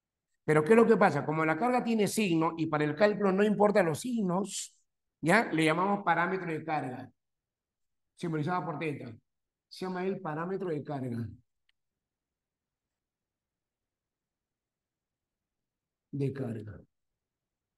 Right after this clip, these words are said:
Entonces va a ser igual a la masa molecular sobre teta, mira. ¿Ya ven? Entonces, jóvenes, la pregunta sería, ¿cuánto vale el parámetro de carga? Porque la masa molecular, cuando tienes el compuesto, se suma la masa atómica y se acabó.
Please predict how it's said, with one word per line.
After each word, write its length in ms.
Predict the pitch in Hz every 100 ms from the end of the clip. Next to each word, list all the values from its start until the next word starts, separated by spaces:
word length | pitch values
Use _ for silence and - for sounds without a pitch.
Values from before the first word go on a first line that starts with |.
| _ _ _
Entonces 220 | 147 156
va 60 | 180
a 40 |
ser 120 | 220
igual 340 | 208 208 214 -
a 80 | 160
la 140 | 151
masa 240 | 160 196 196
molecular 440 | 196 170 190 190
sobre 240 | 190 151
teta, 280 | 147 156 131
mira. 300 | 123 113 - - - _ _ _ _
¿Ya 120 | 135
ven? 260 | 151 254 - - - _ _ _ _ _ _ _ _
Entonces, 360 | 156 202 220
jóvenes, 600 | 202 220 214 214 214 208
la 180 | 170 156
pregunta 360 | 147 160 208 208
sería, 600 | 190 185 196 190 196 - _ _ _ _ _ _ _
¿cuánto 360 | 160 202 202
vale 140 | 180 185
el 100 | 180
parámetro 400 | 147 151 151 165
de 80 |
carga? 320 | 160 220 175 135
Porque 240 | 151 151
la 100 | 151
masa 240 | 196 220
molecular, 460 | 220 220 190 202 214
cuando 200 | 170 156
tienes 240 | 170 214 190
el 100 | 180
compuesto, 600 | 180 190 180 - 151 151
se 140 | 156
suma 220 | 139 190
la 80 | 185
masa 180 | 185 185
atómica 300 | 185 196 175
y 20 |
se 80 | -
acabó. 480 | 127 135 196 139